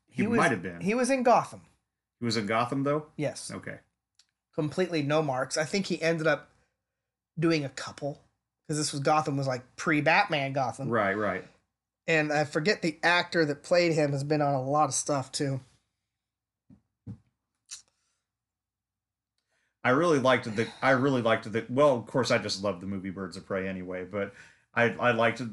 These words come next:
Speaker 1: I liked those characters in that, but they were, you're right, if you do them differently, not that particular verse, do it as this,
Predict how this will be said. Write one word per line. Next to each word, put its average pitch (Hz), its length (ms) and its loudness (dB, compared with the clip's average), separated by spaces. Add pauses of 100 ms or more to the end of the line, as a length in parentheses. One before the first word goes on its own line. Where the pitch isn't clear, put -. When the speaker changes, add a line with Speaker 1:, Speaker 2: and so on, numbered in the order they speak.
(280)
Speaker 1:
I 147 140 6
liked 139 300 2 (220)
those 120 360 0
characters 104 640 -2
in 113 240 -2
that, 101 260 -2
but 113 220 0
they 120 120 4
were, 101 200 -4 (960)
you're 131 220 0
right, 123 380 4
if 120 200 -2
you 127 80 0
do 131 220 2
them 120 180 2
differently, 107 680 -4 (280)
not 113 500 0 (360)
that 117 420 2 (560)
particular 117 540 -4
verse, 98 680 -4 (380)
do 113 200 -2
it 104 80 -2
as 98 200 -4
this, 113 360 -2